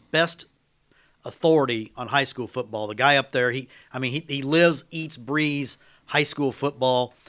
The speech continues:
and has really good rankings. Little River, of course, opened last week with a fifty zero rout of Peabody.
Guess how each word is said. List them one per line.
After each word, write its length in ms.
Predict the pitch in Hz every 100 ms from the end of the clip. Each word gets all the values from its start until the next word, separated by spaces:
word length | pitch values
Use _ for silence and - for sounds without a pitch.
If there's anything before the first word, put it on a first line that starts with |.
| - -
and 200 | 127 123
has 320 | 139 131 135
really 240 | 147 135
good 180 | 120 127
rankings. 420 | 120 127 123 120
Little 200 | 127 143
River, 220 | 135 135
of 40 | 120
course, 260 | 135 123 -
opened 320 | 143 143 127
last 320 | 127 131 123
week 220 | 131 123 - - _
with 120 | 131 113
a 40 |
fifty 320 | - 160 143
zero 260 | 117 135 123
rout 200 | 123 117
of 120 | -
Peabody. 500 | 135 127 131 131